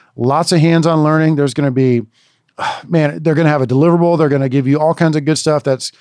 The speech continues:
that's going to help you. And you need to be able to be there to understand it, that the leadership traits that you come out, come away with from that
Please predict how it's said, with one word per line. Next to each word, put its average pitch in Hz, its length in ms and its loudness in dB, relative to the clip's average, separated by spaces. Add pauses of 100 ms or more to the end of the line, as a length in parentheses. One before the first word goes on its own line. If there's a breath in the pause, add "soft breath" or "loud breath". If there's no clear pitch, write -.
(200 loud breath)
that's 143 240 -4
going 156 180 2
to 147 80 2
help 156 300 -2
you. 151 300 2 (420 soft breath)
And 151 360 -2
you 165 120 2
need 175 340 4
to 202 100 0
be 180 140 2
able 170 140 2
to 151 80 2
be 147 200 0
there 147 220 2
to 135 240 0
understand 139 480 0
it, 139 140 -2
that 123 180 0 (460 soft breath)
the 135 100 0
leadership 175 460 2
traits 156 280 -2
that 160 80 -4
you 156 140 -4
come 139 220 -2
out, 170 340 -2
come 147 140 0
away 139 260 2
with 175 160 2
from 117 200 -6
that 107 280 -6